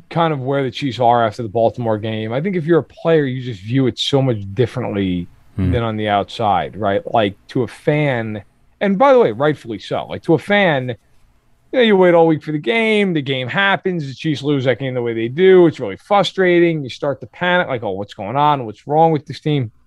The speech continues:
Speaker 1: Or I think as a player, it's more like, "Man, that really sucks. That got away from us. All right, well, going back to work on Monday, day off Tuesday." You know, I think it's more of, like, that kind of melodic quality than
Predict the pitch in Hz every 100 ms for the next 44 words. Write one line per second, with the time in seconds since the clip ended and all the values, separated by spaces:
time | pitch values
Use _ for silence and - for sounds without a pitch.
0 | _ _ _ - _ - 175 220 175 -
1 | - - 185 143 123 - 143 139 123 110
2 | - _ _ _ _ _ _ _ _ 165
3 | 185 185 190 165 - 190 160 - 135 156
4 | 156 165 165 143 113 90 - _ _ _
5 | _ _ 147 165 170 151 147 165 - _
6 | _ _ _ _ 135 135 160 160 147 170
7 | 175 160 170 160 156 151 147 139 127 139
8 | 143 135 - 123 113 113 113 - 147 160
9 | 165 151 165 160 160 135 131 120 117 120
10 | 143 139 - _ _ _ 143 151 143 131
11 | 123 117 127 135 127 _ 131 131 135 127
12 | 110 107 - 139 123 120